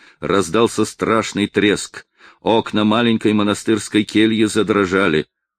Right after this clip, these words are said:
Страшное эхо повторило эти громовые раскаты по коридорам мирного монастыря.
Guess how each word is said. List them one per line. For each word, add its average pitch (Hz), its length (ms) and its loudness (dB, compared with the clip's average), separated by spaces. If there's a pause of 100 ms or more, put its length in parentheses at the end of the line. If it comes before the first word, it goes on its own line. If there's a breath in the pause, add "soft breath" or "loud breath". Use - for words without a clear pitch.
(300)
Страшное 82 880 -4
эхо 85 400 -2
повторило 85 540 0
эти 82 240 0
громовые 87 560 0
раскаты 90 580 -2
по 87 160 -2
коридорам 87 540 0
мирного 87 520 -2
монастыря. 90 640 0